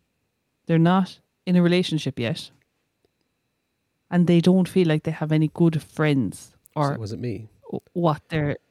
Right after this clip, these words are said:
Speaker 1: no, you <laughs> have loads of friends. So the single part, yes, but the friends thing, no. But they were asking me about how do I reckon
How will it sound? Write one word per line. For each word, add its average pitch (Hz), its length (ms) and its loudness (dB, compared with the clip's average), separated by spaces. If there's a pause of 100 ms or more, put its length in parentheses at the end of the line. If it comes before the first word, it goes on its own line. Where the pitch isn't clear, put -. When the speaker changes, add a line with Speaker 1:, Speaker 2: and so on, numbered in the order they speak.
(360)
Speaker 1:
no, 165 180 2 (200)
you 190 220 6
<laughs> - 0 -
have 190 260 2
loads 208 240 6
of 175 80 -8
friends. 170 340 2
So 160 240 0 (380)
the 185 100 2
single 202 300 2
part, 190 320 0
yes, 180 260 0
but 160 180 -2 (120)
the 165 160 0
friends 175 360 0
thing, 160 220 2
no. 160 240 4 (1000)
But 214 280 4 (200)
they 214 80 4
were 208 80 4
asking 202 480 2
me 151 240 2 (640)
about 160 600 0 (640)
how 220 340 2
do 226 160 2
I 202 200 2
reckon 165 460 0